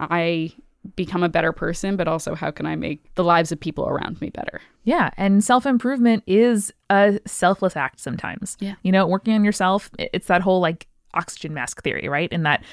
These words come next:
Speaker 2: you sometimes have to put on your own oxygen mask, or you do on planes, actually, if you're ever in that situation.
Speaker 1: Mm-hmm.
Speaker 2: You have to put it on yourself before assisting others, 'cause if you pass out, you're not helpful to anybody around you.
Speaker 1: That's true.
Speaker 2: Um, so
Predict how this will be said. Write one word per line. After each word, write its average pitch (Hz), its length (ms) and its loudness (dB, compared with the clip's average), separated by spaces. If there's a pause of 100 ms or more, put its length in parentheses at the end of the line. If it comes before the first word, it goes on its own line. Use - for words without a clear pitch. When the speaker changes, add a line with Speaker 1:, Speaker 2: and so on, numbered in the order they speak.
(160)
Speaker 2:
you 185 100 0
sometimes 185 300 4
have 175 220 2
to 170 100 2
put 180 180 -4
on 165 160 -2
your 156 100 -2
own 156 120 0
oxygen 147 440 -8
mask, 156 240 -2
or 170 60 -6
you 151 100 -6
do 160 200 -4
on 139 120 -10
planes, 151 440 -4
actually, 175 360 -8
if 214 100 -6
you're 156 120 -8
ever 156 100 -8
in 156 120 -6
that 156 100 -8
situation. - 420 -6
Speaker 1:
Mm-hmm. 202 160 -4
Speaker 2:
You 180 140 -6
have 196 80 -4
to 196 80 4
put 220 160 4
it 233 60 2
on 214 100 6
yourself 185 280 4
before 175 200 -2
assisting 175 320 -2
others, 262 240 4
'cause - 60 -4
if 202 100 2
you 240 100 8
pass 226 240 2
out, 190 140 4
you're 185 100 0
not 175 100 0
helpful 165 220 -2
to - 60 -6
anybody 147 320 -4
around - 200 -8
you. - 40 -12
Speaker 1:
That's - 220 -10
true. 190 180 -10
Speaker 2:
Um, 143 380 0
so 160 320 4